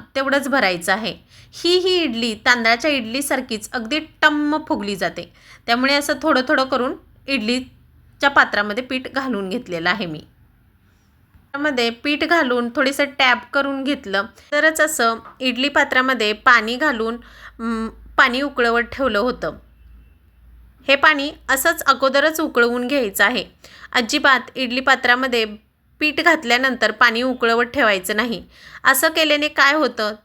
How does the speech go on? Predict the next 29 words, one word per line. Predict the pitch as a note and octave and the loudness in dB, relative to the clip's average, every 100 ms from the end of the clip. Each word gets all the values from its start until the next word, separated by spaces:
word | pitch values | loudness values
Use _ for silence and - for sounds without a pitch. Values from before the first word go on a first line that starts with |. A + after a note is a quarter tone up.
| _ | _
तर | B3 A#3+ | -8 0
पाण्याची | C4 A#3+ A#3 A#3+ C#4+ | 2 2 0 -4 -6
उश-, | C4+ C4 _ _ | -6 -10 _ _
वाफ | A#3 B3+ G#3+ - - | 4 4 4 -2 -6
लवकर | A#3+ A#3 - C4+ C4 | -4 -4 -6 -6 -2
तयार | B3+ B3 | 0 0
होत | C#4 A#3 A3+ | -2 -4 -2
नाही | A#3 B3+ G3 | 0 0 -2
आणि | - A3 | -4 -4
पाणी | B3+ B3 A#3 C4 | 2 2 4 0
लवकर | B3+ A#3+ - C4 | 0 0 0 -2
उकळलं | C4+ B3+ B3+ B3 B3+ | 0 -2 0 2 2
गेलं | B3 A#3 A#3 | 0 0 0
नसल्यामुळे | B3 A#3 G#3+ A3 G#3 | -2 -2 -2 0 -2
इडली | G#3 A#3+ G#3 C4 | -2 -4 -2 0
व्यवस्थित | C4 A3+ B3 - B3+ | 2 2 -2 -4 -6
शिजली | - G#3+ G3 A3 | -4 -6 -4 2
जात | G#3 F#3 | 2 2
नाही, | G3 F3+ F3 _ - - - - - - _ B3 | -2 -4 -6 _ -20 -20 -20 -20 -20 -20 _ 2
मधून | B3+ A#3 D4+ | 2 4 0
दबली | C#4 C4+ A3 B3+ | 2 2 2 -2
जाते, | C4 B3+ - G#3 G#3 | 4 4 4 -4 -2
कधीकधी | B3 C4 C#4 D4 | -4 0 -2 0
कच्ची | E4 - - D4 | 0 0 -2 0
राहते. | C4+ B3 - | 0 -2 -6
त्यामुळे | F3 G#3+ G#3+ A#3+ | -2 0 0 -2
पाणी | A#3+ A#3+ G#3+ | 4 4 4
अगोदरच | A#3+ G#3+ G3 A#3 A3+ B3+ D#4 D#4 | 2 2 2 -2 2 2 0 -2
उकळवत | C4 A3 G#3+ | -4 -2 0